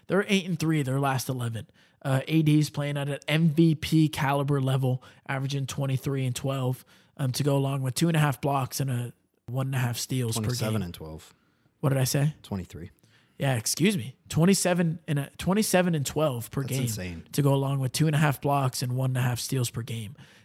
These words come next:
Speaker 1: And then, you know, the king himself, he's still averaging twenty-six a game, nine boards, six assists. Uh, Russ and Lonnie, uh, the fourth, they're both averaging sixteen a game. Uh, Lonnie shooting forty-seven percent from the field. So are they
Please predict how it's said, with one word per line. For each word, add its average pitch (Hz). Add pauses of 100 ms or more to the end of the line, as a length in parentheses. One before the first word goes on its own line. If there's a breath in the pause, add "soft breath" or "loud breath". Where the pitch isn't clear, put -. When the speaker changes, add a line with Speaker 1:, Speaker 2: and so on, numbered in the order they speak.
(120 loud breath)
Speaker 1:
And 147
then, 143
you 156
know, 135
the 139
king 170
himself, 175
he's 214
still 214
averaging 185
twenty-six 170
a 156
game, 165
nine 151
boards, 160
six 160
assists. 170 (600 loud breath)
Uh, 156
Russ 165
and 180
Lonnie, 175 (100)
uh, 151
the 143
fourth, 170
they're 185
both 170
averaging 143
sixteen 139
a 131
game. 123 (640 loud breath)
Uh, 143
Lonnie 151
shooting 190
forty-seven 170
percent -
from 143
the 127
field. 135
So 143
are 147
they 196